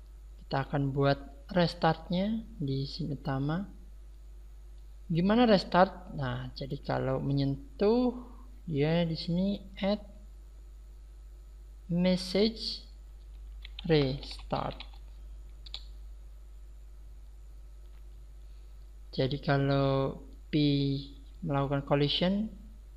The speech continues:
menyentuh, and kemudian restart.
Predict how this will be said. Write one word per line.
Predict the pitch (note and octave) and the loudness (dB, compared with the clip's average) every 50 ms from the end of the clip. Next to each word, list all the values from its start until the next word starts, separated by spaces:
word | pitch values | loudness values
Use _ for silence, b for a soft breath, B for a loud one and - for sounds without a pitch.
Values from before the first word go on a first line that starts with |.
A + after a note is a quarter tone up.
| - - | -14 -6
menyentuh, | - D#3+ D#3 D#3 D3+ D3+ D3 D3 - - G3 A3 A#3+ A#3+ A#3+ - - - - - - - - - - - - - - - - - - - - | 0 2 4 4 4 4 2 0 0 2 4 6 6 4 2 0 -4 -12 -14 -16 -16 -18 -18 -18 -18 -18 -18 -18 -18 -18 -18 -18 -8 0 4
and | F3+ F#3 G3 G#3 G#3 G#3+ G#3+ A3 A3 A3 G#3+ - - | 6 6 6 6 4 4 2 2 2 0 -2 -4 -4
kemudian | - D#3 D3+ D3 C#3+ C3+ C#3 C#3+ D3+ E3 F3+ F#3 F#3 F3+ - - - - | -2 0 2 2 2 4 4 4 4 6 4 4 2 0 -2 -4 -4 0
restart. | D3 D#3+ E3 E3 D#3 - - - - - - - | 4 6 6 6 6 2 -2 -4 -2 -2 -2 -4